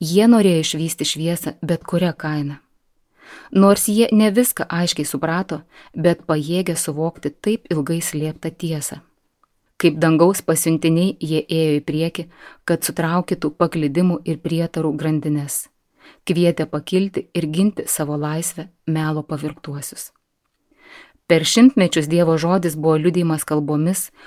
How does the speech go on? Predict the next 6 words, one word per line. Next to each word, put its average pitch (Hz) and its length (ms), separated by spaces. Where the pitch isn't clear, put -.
kurias 190 320
mokėjo 196 480
tik - 160
apsišvietę, - 760
išsilavinę 156 720
žmonės. 160 580